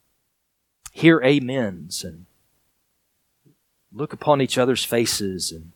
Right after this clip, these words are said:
we're exhorted when we greet one another and shake hands and talk and impart a spiritual gift to one another. We're exhorted when we come in here and we use our gifts and we love each other and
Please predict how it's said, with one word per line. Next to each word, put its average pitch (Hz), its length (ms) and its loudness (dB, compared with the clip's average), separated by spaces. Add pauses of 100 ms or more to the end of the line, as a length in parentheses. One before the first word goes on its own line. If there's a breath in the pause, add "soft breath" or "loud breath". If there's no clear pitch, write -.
(720)
we're 127 120 2
exhorted 123 640 4
when 101 160 -6
we 98 240 -6 (320)
greet 156 340 6
one 117 200 -4
another 90 340 -8
and 78 100 -18
shake - 320 2
hands 120 460 -6
and - 100 -20
talk - 440 0 (120)
and - 200 -20 (380)
impart 151 460 2
a 131 120 -2 (180)
spiritual 151 520 -2
gift 139 320 0
to 110 80 -8
one 90 140 -10
another. - 380 -14 (1200)
We're 120 120 -6
exhorted 117 640 6 (760)
when 110 140 -8
we 104 220 -10 (260)
come 151 200 2
in 156 60 2
here 135 140 -2
and 117 80 -4
we 98 80 -6
use 139 320 2
our 131 80 2
gifts 127 480 2
and 90 100 -10
we 87 140 -14 (240)
love 135 240 4
each 127 180 -2
other 98 340 0
and 85 140 -16